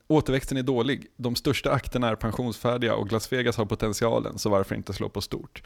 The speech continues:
Och det här då apropå att man har skickat in Las Vegas, som var så bra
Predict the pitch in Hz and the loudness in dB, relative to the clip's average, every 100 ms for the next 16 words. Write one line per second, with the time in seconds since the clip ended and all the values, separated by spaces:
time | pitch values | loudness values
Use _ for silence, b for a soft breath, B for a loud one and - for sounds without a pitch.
0 | B B B 123 107 113 107 104 - 107 | B B B 2 4 6 6 4 2 2
1 | 101 95 104 101 104 104 110 110 104 B | 2 2 0 0 -2 -2 0 0 -2 B
2 | B B 110 104 - 120 110 107 104 - | B B 2 2 2 0 2 2 2 0
3 | - - - 107 101 - _ 110 104 110 | -10 -8 -2 0 0 -4 _ 0 0 4
4 | 101 98 | 4 4